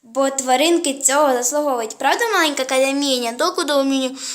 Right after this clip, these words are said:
Заслуговують тваринки двісті підписників, да? А давайте весь мій канал, Софія, підпишеться сюди, так, Карміня?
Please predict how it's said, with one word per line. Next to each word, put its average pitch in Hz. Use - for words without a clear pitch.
Заслуговують 415
тваринки 359
двісті 277
підписників, 262
да? 359
А 302
давайте 403
весь 415
мій 403
канал, 381
Софія, 330
підпишеться 339
сюди, 285
так, 339
Карміня? 247